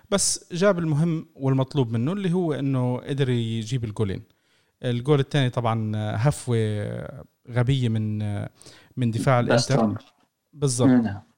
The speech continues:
Speaker 1: دغ-، ه-، هفوة غبية واستفدنا منها الحمد لله رب العالمين. يعني تقدر تحكي إنه هدية. آه، الشوط الثاني بتحس إنه الفريق خلاص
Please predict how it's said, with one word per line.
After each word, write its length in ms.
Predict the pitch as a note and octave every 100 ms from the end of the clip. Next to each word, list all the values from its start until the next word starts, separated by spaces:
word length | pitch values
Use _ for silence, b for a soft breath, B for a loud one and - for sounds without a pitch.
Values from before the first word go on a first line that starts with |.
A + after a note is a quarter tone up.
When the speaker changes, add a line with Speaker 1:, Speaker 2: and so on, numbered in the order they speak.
| _
Speaker 1:
دغ-، 340 | C#3+ C3+ C3+ -
ه-، 140 | D3+ -
هفوة 360 | D3 E3+ D3
غبية 340 | C3 C3+ E3+ E3+
واستفدنا 500 | D3+ - C#3+ C#3+ C#3
منها 200 | C#3+ C#3
الحمد 280 | A#2+ C3+ B2
لله 180 | A#2
رب 160 | A2+ A2+
العالمين. 380 | A2 D#3 A3+ B3
يعني 180 | A3 A3
تقدر 240 | G#3+ F3+
تحكي 300 | - - C#3+
إنه 140 | C3+
هدية. 320 | A2+ G#2 F#2 - _ _ _ _ _ _ _
آه، 540 | D3+ C3 B2+ B2 B2 -
الشوط 340 | - - C#4 C4+
الثاني 500 | - A#3 G#3 C4 G#4+ _ _ _ _ _
بتحس 680 | C#3 C3+ C#3 - C#4 - -
إنه 180 | E3+ D#3+
الفريق 500 | C#3+ E3 G#3 A3+ -
خلاص 800 | - C3+ A#2+ A2 G#2+ A#2+ - -